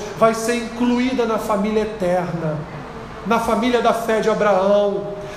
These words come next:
naquela família que está descrita lá em Gênesis capítulo doze, naquela família abençoada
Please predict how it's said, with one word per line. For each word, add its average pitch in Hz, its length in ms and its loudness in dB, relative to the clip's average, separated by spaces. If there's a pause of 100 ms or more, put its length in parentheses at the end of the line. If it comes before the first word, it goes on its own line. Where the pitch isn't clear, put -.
naquela 254 380 4
família 254 500 2
que - 100 -4
está - 180 0
descrita 240 520 0
lá 233 140 2
em 220 60 -2
Gênesis 240 360 0
capítulo 226 540 0
doze, 226 400 4 (180)
naquela 247 380 0
família 240 400 0
abençoada 240 920 2